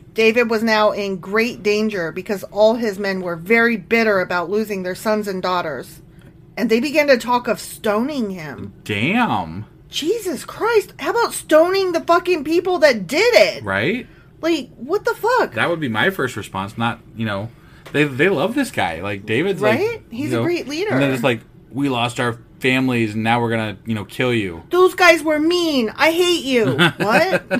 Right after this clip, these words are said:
Speaker 1: And I'm not even a fan of
Speaker 2: I, pe-
Speaker 1: David.
Speaker 2: people were very wishy-washy in the Bible back then.
Speaker 1: Yeah, they
Speaker 2: According
Speaker 1: really
Speaker 2: to
Speaker 1: were.
Speaker 2: what we've read
Speaker 1: I
Speaker 2: anyway.
Speaker 1: mean, people are wishy-washy today,
Speaker 2: True,
Speaker 1: so,
Speaker 2: true.
Speaker 1: you know.
Speaker 2: Yeah.
Speaker 1: But David found strength in the Lord his God.
Speaker 2: Of course he
Speaker 1: That
Speaker 2: did.
Speaker 1: was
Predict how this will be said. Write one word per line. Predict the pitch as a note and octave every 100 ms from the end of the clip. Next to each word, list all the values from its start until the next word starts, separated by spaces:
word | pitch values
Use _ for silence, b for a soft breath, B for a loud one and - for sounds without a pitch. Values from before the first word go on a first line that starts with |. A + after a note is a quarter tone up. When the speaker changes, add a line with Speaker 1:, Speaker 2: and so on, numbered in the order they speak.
| - F#3 - F3+ - - - B B B -
Speaker 1:
And | C4+
I'm | D4+
not | A4 G#4+
even | F4 D#4+
a | C4+
fan | D#4 F#4+ G#4
of | F#4+
Speaker 2:
I, |
pe- | B3 A3
Speaker 1:
David. | - D4+ E3+
Speaker 2:
people | A3+ D4 D4
were | A#3+
very | A3 F3
wishy-washy | C3+ E3 D3+ A#2+ G#2+ -
in | G#2
the |
Bible | G2 G2 F#2
back | F2+ -
then. | F2 E2+
Speaker 1:
Yeah, | C4 B3+
they | -
Speaker 2:
According | B3 A#2 G#3
Speaker 1:
really | -
Speaker 2:
to |
Speaker 1:
were. | -
Speaker 2:
what | A2+ A2+
we've | G2
read | A#2+ B2
Speaker 1:
I | G2
Speaker 2:
anyway. | F#2+ G#3+ G#2
Speaker 1:
mean, | -
people | A3 G3+
are | F#3
wishy-washy | F3+ G3 F#3+ F#3 G3+ F#3
today, | F3+ F3 G3 F3+
Speaker 2:
True, | D3
Speaker 1:
so, | A#2 G2+ F2+
Speaker 2:
true. | F2+ - G2 E2
Speaker 1:
you | F#2
know. | E2+ C3+ -
Speaker 2:
Yeah. | E2 E2 B B B B B B -
Speaker 1:
But | C4+ C4
David | C#4 D4 F#4+
found | E4+ D#4
strength | F#4 C4 A#3 C4
in | C#4
the | C#4
Lord | A3 G3+ G#3
his | A3+ F#3+
God. | E3+ C3 A#2+
Speaker 2:
Of | - -
course | - G2
he | D#4+
Speaker 1:
That | C4+
Speaker 2:
did. | D#2+
Speaker 1:
was | E2+